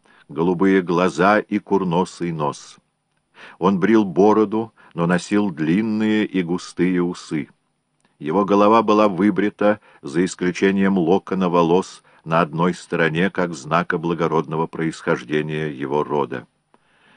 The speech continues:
У него была толстая шея, широкие плечи,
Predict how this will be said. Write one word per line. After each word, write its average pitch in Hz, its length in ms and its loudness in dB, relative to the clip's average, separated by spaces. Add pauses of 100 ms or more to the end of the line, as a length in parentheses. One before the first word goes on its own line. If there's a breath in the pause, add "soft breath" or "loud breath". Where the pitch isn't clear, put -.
У 80 80 -8
него 90 240 2
была 110 240 4
толстая 107 640 2
шея, 92 520 2
широкие 92 560 -2
плечи, 82 640 -4